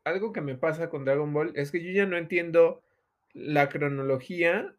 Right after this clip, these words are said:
después de lo que sucedió. Bueno, yo sé que Dragon Ball G T es como un spin-off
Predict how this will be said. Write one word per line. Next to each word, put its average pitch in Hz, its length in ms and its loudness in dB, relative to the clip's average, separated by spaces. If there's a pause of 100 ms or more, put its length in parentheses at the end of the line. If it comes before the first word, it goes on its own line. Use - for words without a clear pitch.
(200)
después 151 920 0
de 156 180 -2
lo 147 280 -2
que 135 160 -4
sucedió. 131 640 -6
Bueno, 175 280 0
yo 180 200 4
sé 202 240 2
que 185 380 4
Dragon 156 300 0
Ball 160 140 0
G 156 180 -6
T 156 280 4
es 147 160 -4
como 123 600 -6
un 139 220 -6
spin-off 151 720 -6